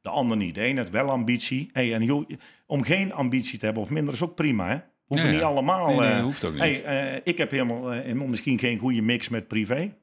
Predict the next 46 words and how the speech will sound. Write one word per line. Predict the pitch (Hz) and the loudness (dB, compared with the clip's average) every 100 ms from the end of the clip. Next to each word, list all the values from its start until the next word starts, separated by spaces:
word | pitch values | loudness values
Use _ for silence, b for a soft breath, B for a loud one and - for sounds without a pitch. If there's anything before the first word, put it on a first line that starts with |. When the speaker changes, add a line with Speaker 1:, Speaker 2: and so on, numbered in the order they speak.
| _ _ _ - | _ _ _ -8
Speaker 2:
Mhm. | 113 127 | -6 0
Speaker 1:
Ja, | 139 | 0
je | 185 139 | 0 -2
kunt | 151 151 | -2 0
niet | 143 | 0
overal | 120 117 110 | 0 0 0
de | |
beste | 98 143 - | -2 -4 -4
in | 151 | -2
zijn. | 131 120 | -2 0
Wij | 107 | 0
hebben | 110 104 | -2 -2
het | 101 | -4
nou | 107 | -4
over | 101 110 | -4 -4
ondernemer. | 104 101 135 110 123 - b b b | -2 0 0 0 -4 -10 b b b
Misschien | - 139 | -4 0
had | 110 95 | 0 -2
ik, | 101 | -4
eh, | 104 101 98 | -4 -2 -4
wel | 98 95 | -4 -4
een | |
betere | 92 104 101 90 | -4 -4 -6 -6
vader | 101 127 143 | -2 -2 -2
kunnen | 156 151 | -4 -2
zijn, | 135 135 110 | 0 0 -2
hè. | 135 | -4
Die | 127 | -2
zijn | 104 | -2
erbij, | 101 98 98 | -2 -2 -2
die | 92 | -4
zijn | 92 104 | -6 -6
daar | 98 | -6
misschien | 92 107 90 | -8 -8 -6
veel | 107 | -6
beter | 98 104 101 | -4 -6 -6
in | 98 | -6
dan | 92 | -4
ik, | 151 - | -6 -6
want | 131 | -8
het | - | -6
heeft | 113 - | -8 -8
ook | 101 | -12
veel | - 92 | -10 -10
tijd | 104 117 - | -6 -6 -8
gekost. | - 170 120 - | -8 -8 -8 -12